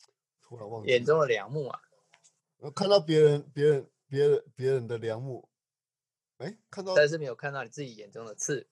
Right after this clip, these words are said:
Speaker 1: 对，哎，
Speaker 2: <laughs> 啊，
Speaker 1: 对，对，对，
Speaker 2: 应该是说看到，
Speaker 1: 对啊。
Speaker 2: 哎，看到自己眼中的梁木啊，然后
Speaker 1: 哎。
Speaker 2: 是别人是刺而已。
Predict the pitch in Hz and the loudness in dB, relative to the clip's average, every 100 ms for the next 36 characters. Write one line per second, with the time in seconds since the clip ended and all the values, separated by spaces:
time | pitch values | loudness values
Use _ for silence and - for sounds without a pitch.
0 | _ - 165 156 139 117 95 135 147 165 | _ -10 -2 4 4 4 4 4 6 6
1 | 185 139 139 143 - - 117 - 202 202 | 6 4 0 2 0 2 0 -2 -8 -8
2 | 233 214 196 214 196 175 156 _ _ _ | -6 -6 -4 0 0 -2 -10 _ _ _
3 | _ 139 _ _ 160 165 151 202 190 196 | _ _ _ _ -18 -16 -16 -12 -6 -6
4 | 175 175 135 104 127 127 110 104 131 120 | -6 -10 -18 -18 -20 -18 -20 -20 -20 -20
5 | - _ _ - 123 143 147 139 - _ | -20 _ _ -14 -4 2 4 2 -4 _
6 | 156 147 127 120 131 147 151 120 92 - | -18 -12 -12 -12 -14 -12 -8 -8 -10 -14